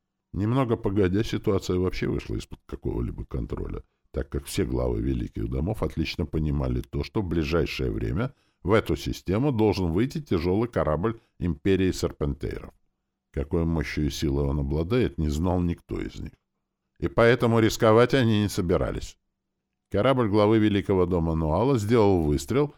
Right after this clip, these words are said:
который должен был обездвижить легкий крейсер. Но именно этот выстрел и был тем самым спусковым сенсором,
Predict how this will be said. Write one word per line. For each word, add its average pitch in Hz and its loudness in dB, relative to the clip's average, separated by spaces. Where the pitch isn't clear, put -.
который 107 6
должен 120 4
был 110 6
обездвижить 92 2
легкий 92 0
крейсер. - -6
Но 67 -2
именно 92 0
этот 80 -4
выстрел - -6
и 98 -4
был 76 -4
тем 55 -6
самым 50 -6
спусковым - -8
сенсором, - -8